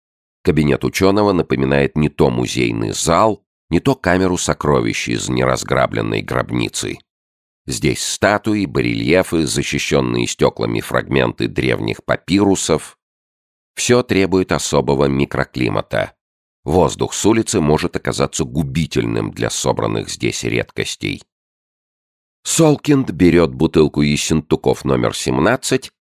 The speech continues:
и выливает её на покрытую золотыми иероглифами чёрную статуэтку.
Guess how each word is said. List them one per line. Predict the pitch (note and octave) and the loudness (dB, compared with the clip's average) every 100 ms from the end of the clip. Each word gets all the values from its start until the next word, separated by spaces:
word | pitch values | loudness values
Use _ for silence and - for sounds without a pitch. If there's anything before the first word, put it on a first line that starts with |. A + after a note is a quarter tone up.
| - | -2
и | D#2+ | 2
выливает | F#2+ G#2 C3+ B2 A#2 | 4 4 4 2 0
её | F2 F#2+ F2+ | -2 0 2
на | D#2+ C#2 | 2 0
покрытую | - - E2 - D2+ C#2 | -2 0 0 2 2 2
золотыми | C2 C#2 C#2 C#2 C2 A#1+ A#1 | 0 0 0 0 0 0 0
иероглифами | A#1 A1+ G2 F#2+ F#2 - E2+ E2 | 2 2 2 2 -2 0 0 0
чёрную | - - C2+ A#1+ C2 C2 | -2 -2 -2 0 0 -2
статуэтку. | - - - B1 G1+ - G1+ G1+ | -4 -6 -4 -2 -4 -6 -8 -8